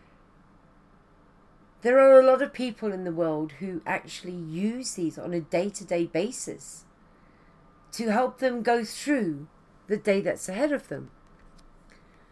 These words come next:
Everything you want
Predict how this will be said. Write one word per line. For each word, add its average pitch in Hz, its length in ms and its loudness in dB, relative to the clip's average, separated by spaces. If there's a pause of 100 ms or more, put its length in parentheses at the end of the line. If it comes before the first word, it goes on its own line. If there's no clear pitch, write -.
(1080)
Everything 311 800 2 (360)
you 247 280 4
want 214 720 2